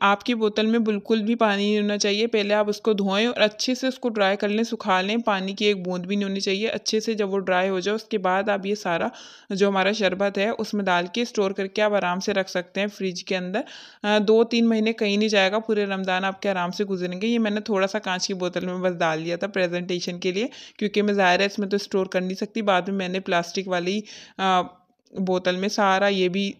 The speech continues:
और वो जो बाकी का लेफ्ट ओवर था वो सब मैंने डाल दिया था। तो इसमें से बस मैंने दो चम्मच ही, मतलब एक ही चम्मच अभी तो मैंने डाला है क्योंकि ये गिलास छोटा है, तो एक ही चम्मच बस मैंने ये डाला है शरबत। उसके बाद मैंने ठंडा पानी नहीं यूज़ किया, मैंने ये गर्म पानी लिया था क्योंकि मेरा गला पहले ही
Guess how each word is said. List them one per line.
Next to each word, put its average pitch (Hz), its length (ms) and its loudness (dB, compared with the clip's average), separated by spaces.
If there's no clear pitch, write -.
और 190 120 0
वो 180 120 -2
जो 180 120 -4
बाकी 170 280 -2
का 180 100 -4
लेफ्ट 170 280 -4
ओवर 170 180 -2
था 190 120 -6
वो 214 120 -4
सब 190 180 -6
मैंने 180 200 -8
डाल 170 160 -2
दिया 170 140 -6
था। 247 120 0
तो 262 120 -2
इसमें 247 220 -2
से 247 100 0
बस 240 200 -2
मैंने 226 240 0
दो 202 240 0
चम्मच 196 480 0
ही, 220 40 0
मतलब 214 420 -2
एक 190 260 2
ही 214 40 -2
चम्मच 190 320 -2
अभी 180 160 -2
तो 180 100 -6
मैंने 180 200 -6
डाला 175 220 -2
है 185 60 -4
क्योंकि 196 240 -8
ये 196 60 0
गिलास 180 420 -2
छोटा 185 240 -2
है, 214 60 0
तो - 100 -6
एक 214 280 0
ही 240 60 -2
चम्मच 220 300 -4
बस 214 160 -6
मैंने 202 220 -4
ये 208 120 -2
डाला 180 280 -2
है 202 100 -2
शरबत। 196 360 -2
उसके 208 200 -6
बाद 202 160 0
मैंने 202 180 -4
ठंडा 190 320 -4
पानी 185 320 -2
नहीं 190 180 -2
यूज़ 185 320 -8
किया, 196 200 0
मैंने 208 260 4
ये 220 80 4
गर्म 202 280 0
पानी 202 260 2
लिया 196 260 0
था 214 140 -2
क्योंकि 208 280 -6
मेरा 196 220 0
गला 185 240 -2
पहले 175 300 -2
ही 196 320 -2